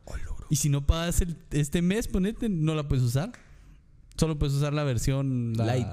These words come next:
Speaker 2: Ajá.
Speaker 1: Ajá, qué falta de respeto.
Speaker 2: Y yo, "Men, ¿cómo así, va?
Speaker 1: Es
Speaker 2: Es
Speaker 1: de
Speaker 2: para
Speaker 1: que
Speaker 2: vos los profesionales".
Speaker 1: Ajá, es que la fiesta, la fiesta es un gran negocio, men.
Speaker 2: A la top. O
Speaker 1: O
Speaker 2: sea,
Speaker 1: sea, pones un
Speaker 2: pones
Speaker 1: bar
Speaker 2: un bar y te haces pisto,
Speaker 1: y
Speaker 2: pues.
Speaker 1: haces pisto,
Speaker 2: Y
Speaker 1: pero
Speaker 2: solo.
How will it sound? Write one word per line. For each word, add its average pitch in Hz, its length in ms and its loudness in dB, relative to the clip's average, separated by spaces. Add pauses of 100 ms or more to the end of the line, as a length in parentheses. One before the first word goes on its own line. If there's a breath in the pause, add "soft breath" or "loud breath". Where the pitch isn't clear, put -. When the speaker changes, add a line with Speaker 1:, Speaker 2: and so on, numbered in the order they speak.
(140)
Speaker 2:
Ajá. 117 260 -2
Speaker 1:
Ajá, 110 360 0
qué - 120 -6
falta 98 260 -4
de 98 40 -4
respeto. - 300 -6
Speaker 2:
Y 139 100 4
yo, 151 280 0
"Men, 180 400 2
¿cómo 165 280 2
así, 165 420 0
va? 165 220 0
Speaker 1:
Es 175 60 2
Speaker 2:
Es 143 80 2
Speaker 1:
de 151 60 2
Speaker 2:
para 160 180 0
Speaker 1:
que 127 60 0
Speaker 2:
vos 131 120 0
los 139 120 2
profesionales". 131 680 2
Speaker 1:
Ajá, 196 160 0
es 160 120 -2
que 208 100 2
la 175 140 2
fiesta, 165 640 0
la 120 140 0
fiesta 185 520 -2 (140)
es 170 180 -4
un 160 120 2
gran 165 200 0
negocio, 151 460 0
men. 320 160 -4 (140)
Speaker 2:
A 113 140 -2
la 98 200 -2 (220)
top. 117 160 0 (280)
O 117 80 -2
Speaker 1:
O - 20 0
Speaker 2:
sea, 131 100 2
Speaker 1:
sea, 127 300 2
pones 131 300 4
un 185 160 2
Speaker 2:
pones 175 300 2
Speaker 1:
bar - 20 2
Speaker 2:
un 139 120 2
bar 139 140 0
y 185 60 -2
te 151 240 -2 (100)
haces 120 220 0
pisto, 139 240 -2
Speaker 1:
y 139 60 2
Speaker 2:
pues. 135 80 2
Speaker 1:
haces 131 200 -2
pisto, - 340 -4
Speaker 2:
Y 120 40 2
Speaker 1:
pero 190 80 2
Speaker 2:
solo. 143 320 0